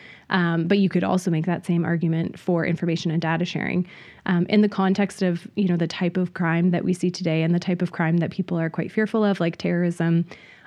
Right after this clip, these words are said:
a lot of that information, um, you know, on people that would potentially commit those types of crimes comes from these E U databases, and the alerts are immediate. Police get those alerts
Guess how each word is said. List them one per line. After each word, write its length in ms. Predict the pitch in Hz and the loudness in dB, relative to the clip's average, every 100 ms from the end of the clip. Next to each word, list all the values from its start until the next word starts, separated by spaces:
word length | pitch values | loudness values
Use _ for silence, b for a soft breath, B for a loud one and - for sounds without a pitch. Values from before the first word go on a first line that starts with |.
| - | -4
a 60 | |
lot 200 | 180 170 | 0 2
of 120 | 180 | 0
that 120 | 180 - | -2 0
information, 880 | 196 190 170 170 - 220 240 226 - - | 0 2 0 0 0 2 2 2 -2 -2
um, 500 | 170 160 156 160 160 | 0 2 2 0 0
you 80 | 196 | 2
know, 120 | 170 | 2
on 180 | 170 180 | 2 0
people 320 | 196 180 170 | 0 -2 0
that 180 | 160 - | -2 0
would 160 | 170 | -2
potentially 440 | 165 180 190 - 180 | -2 -2 -2 -2 -4
commit 240 | - 170 | -4 -4
those 160 | 185 185 | -4 -4
types 240 | 175 - | -6 -8
of 80 | 180 | -8
crimes 400 | 175 - - - | -6 -4 -4 -4
comes 280 | - 175 170 | -4 -2 -2
from 200 | 160 175 | -2 0
these 360 | 165 160 175 - | 2 0 -2 -2
E 60 | |
U 200 | 196 170 | 0 0
databases, 800 | 160 - 175 - 196 - - 180 B B | 0 -2 -2 -2 -2 -2 -4 -6 B B
and 120 | 214 220 | 4 6
the 60 | |
alerts 360 | 190 180 180 185 | 6 2 0 0
are 60 | |
immediate. 500 | 170 160 175 - - - | -2 -2 -2 -2 -6 -2
Police 340 | 208 185 175 | 2 2 0
get 200 | - - | -4 -2
those 200 | 180 165 | -2 0
alerts 460 | 160 156 - - | -2 -4 -6 -14